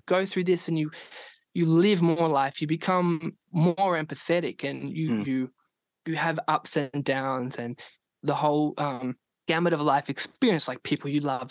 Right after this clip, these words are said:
Speaker 1: dying or relationships not working out or friendships ending or career ambitions happening or not happening or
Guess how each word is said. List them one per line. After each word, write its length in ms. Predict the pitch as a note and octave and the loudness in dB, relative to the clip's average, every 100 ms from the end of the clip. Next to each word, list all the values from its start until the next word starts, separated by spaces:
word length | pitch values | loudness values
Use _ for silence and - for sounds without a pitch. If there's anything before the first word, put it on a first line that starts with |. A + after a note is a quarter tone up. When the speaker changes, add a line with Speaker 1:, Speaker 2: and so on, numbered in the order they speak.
| - | 0
Speaker 1:
dying 480 | E3+ D#3 D3 C3 B2+ | 2 4 0 -2 -2
or 200 | B2+ B2 - - - | 0 -2 -8 -14 -8
relationships 680 | D#3 D#3 D#3+ D#3 D#3+ - D3+ | -2 0 2 0 -2 -2 0
not 160 | E3+ C#3+ | -2 2
working 300 | D#3+ D#3 E3 | 2 2 2
out 100 | D3 | 2
or 80 | C#3+ | 0
friendships 720 | - F3+ F3 E3+ E3+ D#3+ - | 0 2 2 4 2 0 -2
ending 380 | D#3+ D#3 D3 C#3 | 0 2 2 0
or 140 | C3 | -2
career 480 | B2+ - F#3+ F3 F#3 | -2 0 2 2 0
ambitions 400 | E3+ E3 D#3+ D#3 | 0 2 0 -2
happening 400 | F#3+ F3+ F3 E3 | -2 -2 0 0
or 160 | D#3 D#3+ | 0 2
not 240 | F#3+ F#3+ | 2 0
happening 560 | E3 D#3 D#3+ C#3+ C3 | -4 -4 -2 -2 -2
or 80 | C3+ | -4